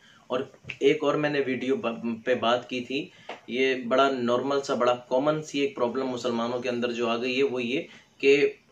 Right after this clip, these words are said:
ग्यारह लोगों को ये message भेज दो तो भाई जन्नत वाजिब हो जाएगी, आपका ये काम बन जाएगा। ये भी दीन के अंदर नई बात ईजाद करना है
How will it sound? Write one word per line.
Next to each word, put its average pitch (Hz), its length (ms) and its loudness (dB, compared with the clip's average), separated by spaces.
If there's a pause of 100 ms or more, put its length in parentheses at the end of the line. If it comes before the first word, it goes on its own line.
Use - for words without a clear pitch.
(320)
ग्यारह 135 400 6
लोगों 151 280 4
को 147 140 -2
ये 139 120 2
message 127 340 -2
भेज 123 280 0
दो 131 200 -2
तो 127 340 -4
भाई 123 240 -6
जन्नत 120 360 -2
वाजिब 113 380 -2
हो 117 100 0
जाएगी, 117 420 -2
आपका 117 260 0
ये 120 100 0
काम 120 280 -2
बन 120 140 -2
जाएगा। 123 200 2
ये 131 260 2
भी 190 140 2
दीन 156 260 0
के 147 60 0
अंदर 135 260 0
नई 123 200 -2
बात 117 260 0
ईजाद 110 280 -2
करना 107 320 -8
है 110 220 -8